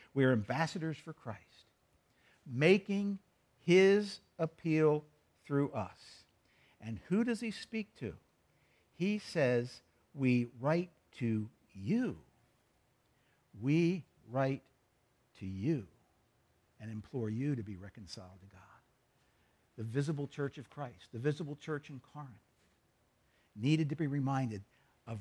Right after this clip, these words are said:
reconciliation with God. Let's pray that Christ will be honored, continue to be honored, has in the past, continue to be honored in the use of this building for his honor and his glory,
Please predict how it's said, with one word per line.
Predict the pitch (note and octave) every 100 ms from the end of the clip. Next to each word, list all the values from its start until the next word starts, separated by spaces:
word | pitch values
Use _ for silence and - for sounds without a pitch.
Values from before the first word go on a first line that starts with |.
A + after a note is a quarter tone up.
| G2+
reconciliation | B2 C3+ A#2 - A#2+ G#2+ G#2+ F#2+ -
with | F#2+ _
God. | - - - _ _ _ _ _ _ _ _ _ E3
Let's | D#3
pray | - C#3 G#2+ F#2+ G2 _ _ _
that | A2 A#2+ _ _ _ _
Christ | - - C#3+ C#3 -
will | C3
be | C3
honored, | A#2 G#2+ G2+ G2+ _ _
continue | D3 - - A3 D3
to | A2+
be | G#2+
honored, | G2+ G2 G2+ -
has | D3+ D#3 D3
in |
the | C3
past, | C3 A#2+ G2 - - _ _ _ _ _
continue | B2+ A2+ F#3+ F#3+ C3+
to |
be | A2+ A2
honored | G#2+ G#2+ G2 -
in | G#2+
the | G2+
use | D#3 -
of | C#3
this | C#3
building | - A#2 G#2 G2+ G#2 _ _ _ _
for | - G#2
his | E3 C3+
honor | G#2 G#2 G#2 A#2+
and | F#2+
his | D3 -
glory, | G#2+ G2 F2+